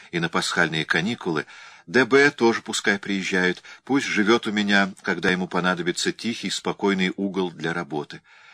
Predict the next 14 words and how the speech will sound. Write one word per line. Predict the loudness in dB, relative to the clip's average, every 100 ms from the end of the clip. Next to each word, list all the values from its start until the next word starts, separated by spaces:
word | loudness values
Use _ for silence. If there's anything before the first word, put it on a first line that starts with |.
| -18
Но | -2 2 2
никаких | 2 2 2 2 0 -4
сценариев | -8 -4 0 4 4 2 0 -4
в | -2
моей | 2 2
хижине | 0 -4 -4 -4 -8
писать | -6 -2 0 0
я | -2
не | -4
позволю, | -4 -4 -2 0 0 0
только | 4 6 8 6 2 -2
рассказы | -2 -4 -4 -2 -4
и | -6
книги. | -6 -8 -8